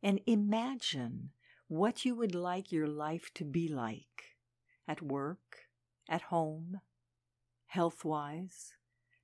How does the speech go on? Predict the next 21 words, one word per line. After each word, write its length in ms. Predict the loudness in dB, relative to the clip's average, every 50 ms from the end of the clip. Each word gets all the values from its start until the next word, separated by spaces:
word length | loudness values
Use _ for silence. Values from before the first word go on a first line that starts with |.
| _ _
community-wise, 1300 | 4 6 8 8 8 8 6 4 4 2 -2 -2 -2 -2 -2 -4 -6 -6 -6 -6 -6 -8 -10 -14 -18 -18 -20 _ _ _ _ _ _ _ _ _ -6
et 140 | -6 -4 -2
cetera, 460 | -2 -2 -2 -2 -2 -4 -2 -2 -2
et 100 | -2 -4
cetera. 460 | -2 -4 -4 -4 -6 -8 -10 -10 -10 -12 _ _ _ _ _ _ _ _ _ _ _ _ _ _ _ _ _ _ _ _ _ _ _ _ _ _ _
Open 400 | 6 6 6 4 -2 -2 -2 -2
yourself 640 | -2 -2 -2 -4 -4 -2 0 0 0 0 -4 -8 -16 0 2
up 200 | 2 2 2 -2 _ _ _
to 300 | -6 -4 -4 -4 -6 -8
wonderful 680 | -6 -2 2 2 4 4 2 0 -2 -6 -4 -4 -4 -4
possibilities. 1200 | -4 -2 -2 -2 0 -2 -4 -4 0 2 2 0 0 -2 -4 -6 -8 -8 -10 -16 -14 -14 -16 -16 -18 _ _ _ _ _ _ _ _ _ _ _ _ _ _ _ _ _ _ _ _ _ _ _ _ _ _ _ _ _
Each 340 | 2 2 2 2 0 0
morning 640 | 4 6 6 6 4 2 0 -2 -2 -4 -6 -8 -2 2
and 240 | 2 4 4 2 0
evening, 680 | 0 0 0 0 0 -2 -2 -2 -2 -2 -4 -6 -8 _ _ _ _ _ _ _ _
and 220 | -4 -4 -2 -2 0
more 240 | 2 2 4 4 4 4
often 340 | 4 2 2 0 0 0 0
if 160 | 0 -2 -4
you 80 | -6
can, 540 | -4 -2 -4 -2 -2 -4 -6 -8 -10 -12 -16